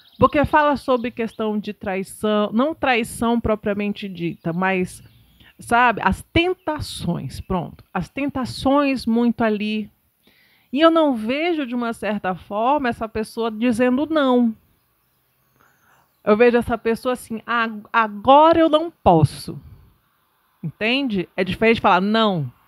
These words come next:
não, me respeite, respeite meu, um relacionamento que eu tenho." Não, eu vejo essa pessoa, "Agora eu não posso."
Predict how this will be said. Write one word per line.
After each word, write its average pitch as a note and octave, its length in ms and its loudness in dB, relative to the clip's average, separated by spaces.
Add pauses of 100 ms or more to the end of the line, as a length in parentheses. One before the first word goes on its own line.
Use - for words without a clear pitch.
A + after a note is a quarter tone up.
(220)
não, G#3+ 500 -2 (880)
me G#3+ 120 2
respeite, A3 640 0
respeite A3+ 540 -2
meu, G#3+ 240 -2
um G#3 100 2
relacionamento G3 800 0
que - 80 -10
eu G3+ 100 0
tenho." E3+ 300 -6
Não, F3+ 480 0
eu E3+ 100 -2
vejo G3 180 4
essa G#3 180 0
pessoa, G3 300 -4
"Agora A3+ 680 4
eu E4+ 100 0
não E4+ 180 -6
posso." D3 560 -8